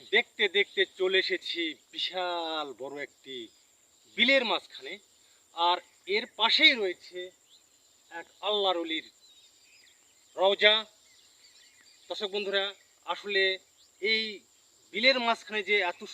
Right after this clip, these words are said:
সুন্দর একটি রওজা রয়েছে, সেটা আমার ধারণার বাহিরে। এটা বগুড়া জেলায় অবস্থিত, শিবগঞ্জ উপজেলায়। দর্শক বন্ধুরা, আমি আপনাদের দেখানোর চেষ্টা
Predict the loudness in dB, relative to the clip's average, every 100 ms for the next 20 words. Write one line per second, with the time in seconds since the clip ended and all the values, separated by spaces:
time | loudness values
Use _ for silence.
0 | -14 -8 -4 -4 -4 -2 0 0 0 -2
1 | -2 -6 -8 -10 -10 _ _ _ -16 -12
2 | -8 -6 -6 -6 -8 -10 -8 -6 -6 -6
3 | -6 -8 -10 _ _ -12 -10 -8 -6 -4
4 | 0 0 -2 -4 -10 -12 -16 -20 -20 -20
5 | _ _ -14 -12 -12 -12 -16 -18 -20 _
6 | -20 -16 -12 -8 -8 -10 -18 _ _ _
7 | -6 -6 -4 -2 0 0 0 -8 _ -12
8 | -4 -2 -2 -2 -2 0 0 2 -4 -2
9 | -6 -4